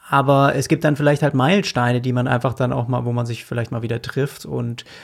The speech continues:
wo man bei euch, wenn man's halt an Geräten dann wirklich mal aufspielt und testet und sowas, das ist dann wieder was anderes.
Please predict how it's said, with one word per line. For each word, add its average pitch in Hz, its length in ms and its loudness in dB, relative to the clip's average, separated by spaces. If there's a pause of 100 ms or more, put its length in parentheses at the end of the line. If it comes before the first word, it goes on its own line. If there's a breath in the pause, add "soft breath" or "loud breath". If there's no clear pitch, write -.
(220 loud breath)
wo 120 140 4
man 117 360 2
bei 113 80 0
euch, 131 320 6
wenn 131 100 6
man's 120 180 4
halt 120 160 4
an 120 120 2
Geräten 123 480 4
dann 120 200 4
wirklich 123 260 0
mal 123 180 2
aufspielt 127 480 2
und 123 120 0
testet 123 420 0
und 113 120 -2
sowas, 120 300 0
das 120 160 0
ist 131 140 -2
dann 143 140 0
wieder 127 180 4
was 123 160 2
anderes. 135 500 0